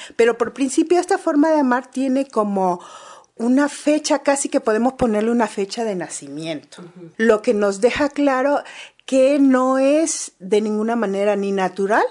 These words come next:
ajá, ni nacemos con él, ni siempre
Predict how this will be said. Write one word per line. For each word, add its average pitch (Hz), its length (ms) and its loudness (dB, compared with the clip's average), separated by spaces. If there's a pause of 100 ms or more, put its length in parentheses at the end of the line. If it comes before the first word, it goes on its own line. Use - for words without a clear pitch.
(320)
ajá, - 340 -12
ni 208 220 0
nacemos 226 500 -4
con 151 220 -8
él, 359 140 2 (580)
ni 240 320 2
siempre 294 640 0